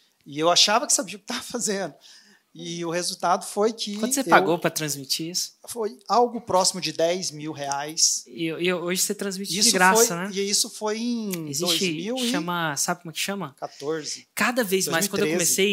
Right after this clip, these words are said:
Speaker 2: comecei, muitas barreiras que existem hoje não tem mais. Hoje em dia, quem tem um celular faz uma coisa que chama, escreve aí, nova tecnologia, tá?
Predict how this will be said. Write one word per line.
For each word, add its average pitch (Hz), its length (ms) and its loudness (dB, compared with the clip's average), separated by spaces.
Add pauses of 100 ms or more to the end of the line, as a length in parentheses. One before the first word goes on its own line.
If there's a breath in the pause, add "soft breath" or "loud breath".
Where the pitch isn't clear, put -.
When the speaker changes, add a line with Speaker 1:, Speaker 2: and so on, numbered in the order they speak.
(140)
Speaker 2:
comecei, - 180 -20
muitas 185 400 -6
barreiras 175 560 2
que - 100 -6
existem 156 320 0
hoje 156 160 -10
não 233 140 -10
tem 175 300 -8
mais. 139 320 -10
Hoje 175 240 -10
em - 20 -12
dia, 165 220 -6
quem 208 180 -6
tem 208 160 -8
um 196 40 -8
celular 190 460 0
faz 185 220 -4
uma 180 100 -12
coisa 175 200 -10
que - 60 -8
chama, 160 280 -12 (420 loud breath)
escreve 185 500 -4
aí, 151 300 -2 (100)
nova 165 280 -12
tecnologia, 165 800 -12
tá? 151 160 -14